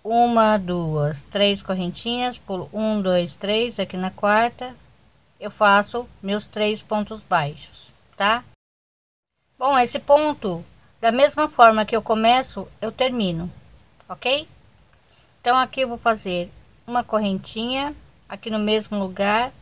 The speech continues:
um ponto baixo. Uma, duas, três, quatro correntinhas. Aqui no meio do ponto V, eu vou fazer um leque. Um ponto alto.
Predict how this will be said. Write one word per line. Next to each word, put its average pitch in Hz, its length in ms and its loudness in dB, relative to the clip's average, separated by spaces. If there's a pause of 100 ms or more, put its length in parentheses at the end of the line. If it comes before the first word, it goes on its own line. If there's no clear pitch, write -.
(400)
um 226 160 -12
ponto 214 360 -4
baixo. 190 540 -4 (840)
Uma, 269 500 0
duas, 202 640 0
três, 202 600 -4 (140)
quatro 226 380 0
correntinhas. 214 1040 -8 (920)
Aqui 226 280 -4
no 277 100 0
meio 240 480 2
do 190 140 -6
ponto 185 340 -6
V, 190 460 -2 (560)
eu 202 100 -14
vou 208 100 -6
fazer 226 380 2
um 262 140 -2
leque. 180 500 -2 (1300)
Um 240 160 -8
ponto 208 460 2
alto. 190 640 2